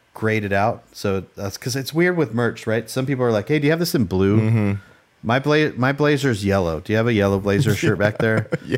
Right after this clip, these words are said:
Speaker 1: I'm like, "Listen,
Speaker 2: <laughs>
Speaker 1: if I had one, I would have it out here on display."
Speaker 2: Right.
Speaker 1: Right. Like,
Speaker 2: Yeah.
Speaker 1: um, so I grayed that out. So I think that'll do better. And then there's an older design that Surface Nick drew me. It was like a,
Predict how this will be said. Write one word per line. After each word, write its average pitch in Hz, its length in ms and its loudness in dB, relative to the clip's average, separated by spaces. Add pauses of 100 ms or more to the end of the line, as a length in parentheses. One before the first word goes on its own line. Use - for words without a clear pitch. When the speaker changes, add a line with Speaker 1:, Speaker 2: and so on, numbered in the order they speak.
Speaker 1:
I'm 113 120 2
like, 117 220 0
"Listen, 113 440 0
Speaker 2:
<laughs> - 1700 -4
Speaker 1:
if 117 200 0
I 143 120 4
had 156 380 2
one, 127 200 2
I 120 120 2
would 120 160 4
have 117 220 2
it 113 60 0
out 110 140 2
here 113 140 2
on 104 100 0
display." 98 420 -2
Speaker 2:
Right. 120 380 4
Speaker 1:
Right. 95 320 -2
Like, 90 180 -8 (360)
Speaker 2:
Yeah. 110 340 2 (1000)
Speaker 1:
um, 92 420 -4 (440)
so - 160 -2
I 117 120 2
grayed 131 280 0
that 127 160 2
out. 117 280 0
So 113 160 0
I 101 60 0
think 104 200 -4
that'll 101 220 0
do 98 120 -4
better. 98 300 -2
And 92 200 -4
then 95 500 -4 (500)
there's 98 180 -4
an 95 160 -4
older 117 380 0
design 98 440 -4
that 90 200 -8
Surface 101 540 -4
Nick 95 320 -6
drew 107 200 -2
me. 110 120 0
It 107 40 0
was 98 160 -2
like 92 180 -2
a, 87 200 -2